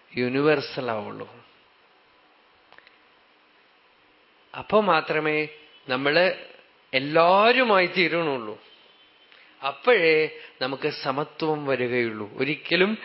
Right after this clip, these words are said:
ഫിസിക്കൽ പ്ലെയിനിൽ സമത്വം പറയാമെന്നല്ലാതെ വരികയേയില്ല. ബുദ്ധിയുടെ മണ്ഡലത്തിൽ സമത്വം വരില്ല. മനസ്സിന്റെ മണ്ഡലത്തിൽ നമ്മളൊക്കെ ഒന്നാവാനേ പറ്റില്ല. വെറുതെ ഒന്നോ ഒന്നോന്നൊക്കെ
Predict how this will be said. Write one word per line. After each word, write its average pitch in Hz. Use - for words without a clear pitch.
ഫിസിക്കൽ 165
പ്ലെയിനിൽ 143
സമത്വം 139
പറയാമെന്നല്ലാതെ 127
വരികയേയില്ല. 117
ബുദ്ധിയുടെ 175
മണ്ഡലത്തിൽ 185
സമത്വം 139
വരില്ല. 120
മനസ്സിന്റെ 185
മണ്ഡലത്തിൽ 143
നമ്മളൊക്കെ 151
ഒന്നാവാനേ 165
പറ്റില്ല. 131
വെറുതെ 147
ഒന്നോ 180
ഒന്നോന്നൊക്കെ 175